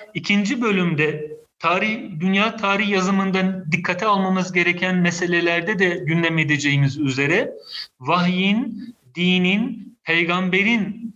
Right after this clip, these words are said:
bir taraftan ihmal edilebilir olarak, e, yazımını oluşturduğunu görmüş, e, olacağız.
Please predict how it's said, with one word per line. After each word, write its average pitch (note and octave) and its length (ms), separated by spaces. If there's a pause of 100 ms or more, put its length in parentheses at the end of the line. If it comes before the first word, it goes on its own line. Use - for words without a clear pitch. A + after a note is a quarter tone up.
(120)
bir G#3+ 140
taraftan F#3+ 840 (600)
ihmal F#3 440
edilebilir E3 960 (100)
olarak, C#3+ 680 (240)
e, C#3+ 80
yazımını D3+ 1080
oluşturduğunu D3 960
görmüş, C3+ 520
e, B2 140
olacağız. A#2 800